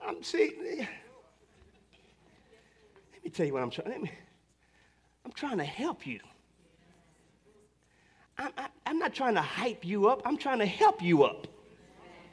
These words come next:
Because a lot of times we're pulling from the pastor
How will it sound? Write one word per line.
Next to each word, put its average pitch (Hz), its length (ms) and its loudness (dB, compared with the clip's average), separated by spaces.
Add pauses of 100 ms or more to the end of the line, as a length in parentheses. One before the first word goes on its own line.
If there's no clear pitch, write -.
(1040)
Because 285 260 2
a 285 60 -2
lot 370 180 2
of - 80 -4
times 262 360 10 (120)
we're 254 160 -2
pulling 269 360 2
from 247 200 2
the 214 60 4
pastor 349 560 0